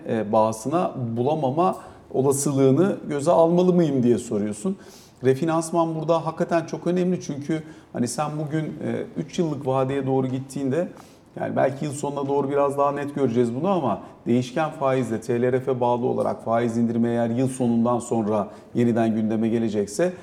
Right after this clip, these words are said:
hani bir senesi belki bankaya yazar ama ondan sonrası sana yazacak bir kredi anlaşması yapabilir. Ya da sabit faize gitmek istiyorsan üç yıla gittiğinde kırklar civarında, belki yüksek otuzlarda üç yıllık kredi bulma şansına sahip olabilirsin.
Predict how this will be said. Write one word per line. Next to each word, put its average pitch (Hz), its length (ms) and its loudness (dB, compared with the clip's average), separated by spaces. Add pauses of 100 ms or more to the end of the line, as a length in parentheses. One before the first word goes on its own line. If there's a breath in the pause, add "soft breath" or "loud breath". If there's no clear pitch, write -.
(160 loud breath)
hani 120 200 -2
bir 131 40 -6
senesi 135 440 -2
belki 135 440 2 (240 loud breath)
bankaya 123 380 6
yazar 143 280 6
ama 123 320 2 (220 loud breath)
ondan 143 300 4
sonrası 139 460 2
sana 143 260 2
yazacak 147 460 2
bir 127 160 0
kredi 127 280 6
anlaşması 123 560 0
yapabilir. 123 540 0
Ya 131 120 0
da 131 60 -2
sabit 135 360 0
faize 135 380 2
gitmek 127 260 -4
istiyorsan 135 520 -4 (340 loud breath)
üç 143 220 -8
yıla 131 140 4
gittiğinde 117 500 -2
kırklar 131 440 0
civarında, 113 500 0
belki 127 300 0
yüksek 131 320 -2
otuzlarda 120 680 0 (280 loud breath)
üç - 220 -8
yıllık 127 300 0
kredi 127 500 2
bulma 131 220 2
şansına 117 420 -4
sahip 123 400 0
olabilirsin. 147 540 -4